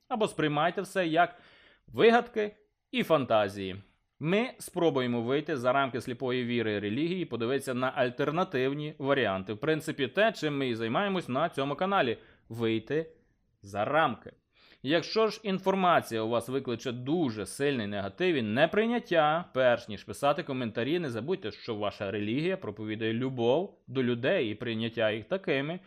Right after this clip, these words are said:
як їх створив, ви самі знаєте хто. Почнемо ми з легенди про народження Христа, можливо, найвідомішого представника єврейського народу, а саме легенди про трьох царів.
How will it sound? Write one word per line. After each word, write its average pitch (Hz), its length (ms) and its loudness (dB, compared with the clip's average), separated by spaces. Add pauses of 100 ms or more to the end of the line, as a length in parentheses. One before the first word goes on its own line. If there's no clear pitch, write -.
(120)
як 127 220 -2
їх 113 120 -4
створив, 117 460 -2 (340)
ви 196 100 -8
самі 123 240 -4
знаєте 95 400 -6
хто. - 260 -16 (160)
Почнемо 226 640 4
ми 190 360 2
з 156 100 -4
легенди 156 540 4
про 170 320 4
народження 143 960 2
Христа, 139 600 2
можливо, 110 380 -2
найвідомішого 147 840 -2
представника 107 540 -6
єврейського 104 500 -4
народу, 107 360 -4 (260)
а 107 80 -2
саме 185 460 0
легенди 123 500 -2
про 120 280 2 (180)
трьох 110 420 -2
царів. 123 500 -2